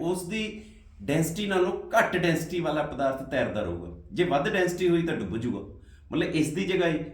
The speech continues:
ਕੋਈ ਅਸੀਂ ਭਾਰੀ ਚੀਜ਼ ਪਾ ਦਈਏ ਤਾਂ ਉਹ ਜਿਹੜੀ ਆ, ਉਹ ਡਿੱਬ, ਡੁੱਬ ਜਾਏਗੀ। ਮੰਨ ਲਓ, ਅਸੀਂ ਸਿੱਕਾ ਹੀ ਪਾ ਦਿੰਦੇ ਹਾਂ, ਹਨਾ? ਤਾਂ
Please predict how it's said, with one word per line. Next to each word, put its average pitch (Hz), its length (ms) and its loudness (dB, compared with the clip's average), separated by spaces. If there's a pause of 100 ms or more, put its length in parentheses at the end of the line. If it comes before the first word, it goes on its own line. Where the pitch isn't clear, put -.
(120)
ਕੋਈ 156 160 0
ਅਸੀਂ 160 300 -2
ਭਾਰੀ 135 340 2
ਚੀਜ਼ 151 200 -2
ਪਾ 151 200 4
ਦਈਏ 127 360 -2 (100)
ਤਾਂ 151 80 -2
ਉਹ 165 160 2
ਜਿਹੜੀ 156 260 0
ਆ, 139 40 0
ਉਹ - 300 -6 (180)
ਡਿੱਬ, - 360 -4
ਡੁੱਬ 135 200 0
ਜਾਏਗੀ। 95 420 0 (520)
ਮੰਨ 135 180 2
ਲਓ, 156 60 2
ਅਸੀਂ 160 120 0
ਸਿੱਕਾ - 260 -2
ਹੀ 180 60 4
ਪਾ 147 200 2
ਦਿੰਦੇ 87 180 -4
ਹਾਂ, 87 80 -4
ਹਨਾ? - 260 -6 (1500)
ਤਾਂ 110 240 -4